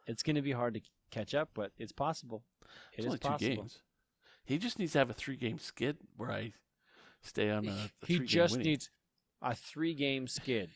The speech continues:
Speaker 1: The team that he's rocking, he needs a three-game skid.
Speaker 2: Well, it
Speaker 1: The
Speaker 2: starts this
Speaker 1: chance you had to take, to give him on that skid, you poo-pooed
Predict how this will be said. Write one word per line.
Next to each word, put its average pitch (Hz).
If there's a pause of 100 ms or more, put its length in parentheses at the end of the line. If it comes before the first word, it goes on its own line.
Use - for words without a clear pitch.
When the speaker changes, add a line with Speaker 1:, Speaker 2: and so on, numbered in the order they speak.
(120)
Speaker 1:
The 117
team 175
that 180
he's 156
rocking, 139
he 135
needs 135
a 120
three-game 127
skid. 95 (240)
Speaker 2:
Well, 131
it 123
Speaker 1:
The 139
Speaker 2:
starts 135
this 175
Speaker 1:
chance 202
you 208
had 180
to 160
take, 151
to 131
give 151
him 147
on 120
that 107
skid, 113
you 117
poo-pooed 170